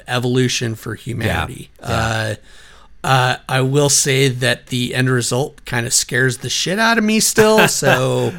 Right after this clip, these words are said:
Speaker 1: um, I, I think we should put off A I for as long as absolutely pos-, possible. Um, that's my take on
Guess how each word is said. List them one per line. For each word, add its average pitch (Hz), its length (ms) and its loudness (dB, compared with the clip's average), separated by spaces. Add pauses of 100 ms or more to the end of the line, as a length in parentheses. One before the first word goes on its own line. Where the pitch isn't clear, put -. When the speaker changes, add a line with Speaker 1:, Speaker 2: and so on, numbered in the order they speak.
(400)
Speaker 1:
um, 131 640 2
I, 139 520 4
I 131 80 -6
think 185 320 -4
we 160 100 0
should 131 240 -6
put 135 160 -4
off 123 280 -2
A 120 180 -2
I 117 300 0
for 113 340 -6
as 117 240 -8
long 117 360 -6
as 110 140 -6
absolutely 113 440 -8
pos-, 143 480 -8 (180)
possible. 156 580 -8 (560)
Um, 113 680 -4 (420)
that's 151 340 2
my 131 180 4
take 113 320 -4
on 110 340 -6